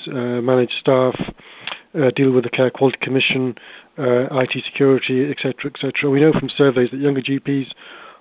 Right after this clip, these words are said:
aren't keen on many of these, uh, tasks. They basically just want to come in,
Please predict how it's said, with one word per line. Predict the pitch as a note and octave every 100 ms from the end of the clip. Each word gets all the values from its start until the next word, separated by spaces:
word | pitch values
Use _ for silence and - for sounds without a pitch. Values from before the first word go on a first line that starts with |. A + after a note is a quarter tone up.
| -
aren't | D#3 C#3 -
keen | D#3 C#3
on | C3
many | C3 C3+
of | A#2+
these, | C3 C3 -
uh, | D#3+ C3 B2+
tasks. | C3+ C#3 -
They | C3
basically | - C3 A#2+
just | A2+ -
want | A#2+
to | -
come | C3
in, | B2+ B2